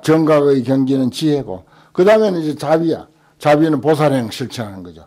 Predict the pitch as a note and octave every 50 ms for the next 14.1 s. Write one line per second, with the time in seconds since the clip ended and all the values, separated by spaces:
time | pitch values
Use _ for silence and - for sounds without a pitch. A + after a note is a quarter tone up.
0 | _ _ _ _ _ _ - C3+ C3 A2+ C3 B2 G#2+ A2 G#2+ G2+ - A2 G2+ -
1 | - G#2+ G2 F#2+ F#2+ G2 F#2 F2 F#2+ G2+ _ _ _ _ _ _ _ _ _ _
2 | - - E3 D#3 D3+ C3+ C3+ C#3+ C#3+ B2+ - - D3+ B2+ C3 B2 A#2+ A2+ G#2+ -
3 | - D3+ C3 B2 - - A#2 G2+ - A#2 A2+ A2+ A2+ A2 G#2 G#2+ A2 A2 A2 A2+
4 | A2 A2 _ _ _ _ - - - _ A#2 A2+ A2 G#2+ G#2+ G#2 G2 F#2 F#2+ G2
5 | _ - - C#3+ C#3 C3+ C3 C3+ C3+ B2+ A#2 - - - C3 C3 C3 - - D3
6 | C3+ C3+ C3 B2+ A#2 G2+ - _ _ _ _ _ _ _ _ _ _ _ _ _
7 | _ _ _ - B2+ B2+ C3+ C3 B2+ B2 A#2+ A#2 A#2 A2 A2 C3 B2 A#2 A2 -
8 | D3+ C#3+ C#3+ C3 B2+ B2 B2+ B2+ A#2+ A#2 B2+ A#2 A#2+ A#2+ A#2+ A#2 G2+ A#2+ B2 A#2+
9 | A2+ - - B2+ B2 A#2+ B2 B2 C3 C3 B2+ - - F#3 G3 E3 C#3+ C#3+ B2 G#2+
10 | - - G2+ F2 G2 G2 G2+ G#2+ G2+ G#2 - - - - - - - _ - -
11 | C#3+ C#3+ C#3+ D3+ D3 D3 C#3 B2+ C3+ C3+ B2+ B2 B2 A#2+ - C3 C3 C3 B2+ A#2+
12 | A#2+ A2+ - - - D3+ C3 A#2+ - - B2+ G#2+ A2 A2+ G2+ - B2 A2+ A2+ A2
13 | G2+ B2 A#2 B2 C#3+ D#3 C3 - - A#2+ G2+ F2+ - - F#2+ F2+ G2 F2+ F2+ F2+
14 | -